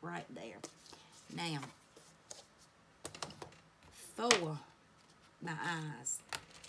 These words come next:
I am going in. I'm trying to make some room on my desk here.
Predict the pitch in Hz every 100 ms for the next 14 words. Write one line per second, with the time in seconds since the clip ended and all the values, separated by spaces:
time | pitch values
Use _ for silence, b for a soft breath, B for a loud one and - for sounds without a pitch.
0 | - - - - 220 233 - - - 170
1 | 156 156 180 170 - - - - - -
2 | - - 185 185 170 165 151 143 - 175
3 | 175 185 151 135 127 151 - 370 165 147
4 | 123 107 185 170 151 - 135